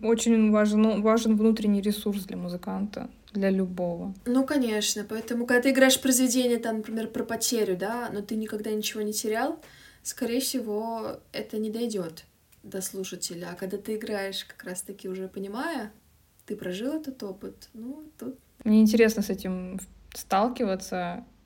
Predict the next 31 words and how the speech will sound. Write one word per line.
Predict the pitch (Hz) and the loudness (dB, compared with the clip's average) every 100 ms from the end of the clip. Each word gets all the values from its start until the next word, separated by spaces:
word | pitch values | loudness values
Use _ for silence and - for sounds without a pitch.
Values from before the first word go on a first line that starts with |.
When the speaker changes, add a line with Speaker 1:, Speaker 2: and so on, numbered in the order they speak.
| _ | _
Speaker 1:
потому | - 196 | -8 -6
что | 190 - - | -6 -10 -12
я | 160 220 269 | 4 8 8
с | 254 | 6
каждым | - 254 214 196 | 4 6 6 2
своим | - 196 196 | 0 0 4
гостем | 226 359 - 196 | 6 6 4 0
открываю | 190 190 190 247 247 - - | 0 0 4 6 6 2 -6
в | |
себе | - 196 208 | -2 4 4
что-то | 214 190 185 | 4 0 0
новое | 185 226 320 226 | 2 2 4 2
благодаря | 185 180 180 185 214 254 | 2 0 0 4 4 6
вам. | 202 165 196 262 330 392 | 4 2 0 2 4 4
Speaker 2:
<laughs> | 381 392 - | 4 2 2
Speaker 1:
Там | 185 190 196 | 0 2 2
я | 196 | 2
поговорила | 202 208 214 233 240 | 2 4 4 6 6
с | 240 | 6
Андреем, | 233 240 294 330 208 | 4 6 6 6 4
у | |
меня | 196 196 220 | 4 4 6
новые | 233 220 208 196 | 8 8 6 2
мысли | 190 190 180 | 2 0 -2
появились. | 170 175 175 180 180 | -4 -4 -4 -6 -2
Теперь | 202 202 | -2 4
говорю | 208 226 | 4 4
с | |
тобой, | 226 208 262 | 4 6 6
понимаю, | 247 208 214 | 8 8 8
что | 214 190 | 4 -2